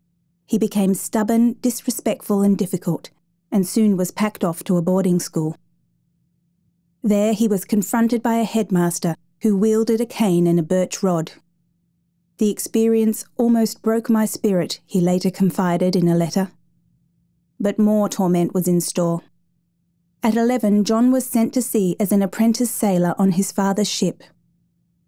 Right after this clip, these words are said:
During this time, he strayed further and further from his mother's religious teachings. By his teens, he was an expert sailor, but his father apprenticed him to a merchant at Alicante, Spain.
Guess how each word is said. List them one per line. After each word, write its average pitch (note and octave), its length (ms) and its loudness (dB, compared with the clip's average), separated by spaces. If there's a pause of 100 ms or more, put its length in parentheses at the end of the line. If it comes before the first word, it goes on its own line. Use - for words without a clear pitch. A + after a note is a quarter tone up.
During C4+ 300 2
this C#4 200 -2
time, G3 380 2
he G3+ 120 0
strayed G#3 400 -2
further A3 420 0
and G3 180 2
further F#3 340 0
from F3 200 0
his F3 180 0
mother's F3 360 0
religious F#3 440 0
teachings. F3+ 600 -2 (920)
By B3 200 0
his C4+ 240 0
teens, G3+ 500 2
he A3+ 140 0
was G#3 160 0
an G#3 160 2
expert - 420 -2
sailor, F#3+ 520 0 (420)
but G#3+ 140 -2
his A3 160 0
father A3 400 -2
apprenticed A3 500 -2
him F#3+ 200 2
to F#3+ 160 0
a F#3+ 40 2
merchant G3 580 0
at F#3 160 -6
Alicante, F#3 720 0
Spain. F3+ 540 -2